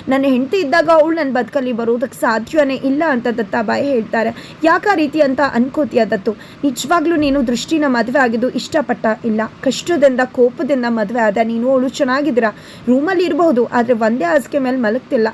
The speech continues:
ಚಾಪೆ ಮೇಲೆ ಮಲ್ಕುತ್ತಿದ್ದಾಳೆ ಅವಳು. ಅಲ್ಲೇ ಗೊತ್ತಾಗುತ್ತಲ್ವಾ ನಿಮ್ ಸಂಸಾರ ಬಂಧನ ಹೇಗಿದೆ ಅಂತ. ನಿಜವಾಗ್ಲೂ ದೇವ್ರ ಇಚ್ಛೆ ಕೂಡ ಬೇರೆನೇ ಆಗಿರ್ಬಹುದಲ್ವಾ ಸೀಮಾ? ಮತ್ತೆ ನಿನ್ನ ಬದುಕಲ್ಲಿ ಬರೋದೇ ದೇವ್ರ ಇಚ್ಛೆ ಆಗಿರ್ಬಹುದಲ್ವಾ? ಅದಕ್ಕೆ ಇಷ್ಟೆಲ್ಲ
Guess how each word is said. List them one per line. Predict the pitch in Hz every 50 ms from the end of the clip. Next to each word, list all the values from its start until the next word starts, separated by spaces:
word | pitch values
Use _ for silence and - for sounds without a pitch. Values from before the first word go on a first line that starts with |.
| - - - - - -
ಚಾಪೆ | - 311 240 254 302 - 381
ಮೇಲೆ | 330 311 311 311
ಮಲ್ಕುತ್ತಿದ್ದಾಳೆ | 269 226 226 240 233 320 285 254 269 240 226 220 226
ಅವಳು. | 226 214 214 220
ಅಲ್ಲೇ | - 254 240 240 247
ಗೊತ್ತಾಗುತ್ತಲ್ವಾ | 233 247 214 - 269 254 233 233 247 233 214 214 254
ನಿಮ್ | 285 277 254 240
ಸಂಸಾರ | - 294 254 233 233 - 320 285 262
ಬಂಧನ | 254 226 254 240 247 254 240 247
ಹೇಗಿದೆ | 254 247 226 262 233 262 247 277 233 254
ಅಂತ. | 240 233 226 220 - 247 254 - - - - -
ನಿಜವಾಗ್ಲೂ | 247 254 220 214 214 294 285 262 269 277
ದೇವ್ರ | 262 220 254 247 269 269 277
ಇಚ್ಛೆ | 294 - - 247 - - 311 311
ಕೂಡ | 240 - 285 269 254 262
ಬೇರೆನೇ | 240 220 240 247 294 311 277 277
ಆಗಿರ್ಬಹುದಲ್ವಾ | 262 254 247 262 269 339 320 254 277 269 233 240 226 226 214 208 214 - - - - - -
ಸೀಮಾ? | - 262 254 269 302 302 302 - - - - - - -
ಮತ್ತೆ | 277 262 - - - 349
ನಿನ್ನ | 311 320 294 294
ಬದುಕಲ್ಲಿ | 254 233 233 233 277 - 330 269 285 294
ಬರೋದೇ | 233 240 226 226 269 285 277 311
ದೇವ್ರ | 240 254 277 269 269
ಇಚ್ಛೆ | 320 311 - 240 - - - 370
ಆಗಿರ್ಬಹುದಲ್ವಾ? | 339 269 240 226 262 254 240 226 247 247 214 233 220 208 226 - -
ಅದಕ್ಕೆ | - 240 240 226 - 269
ಇಷ್ಟೆಲ್ಲ | 262 254 - - - 277 247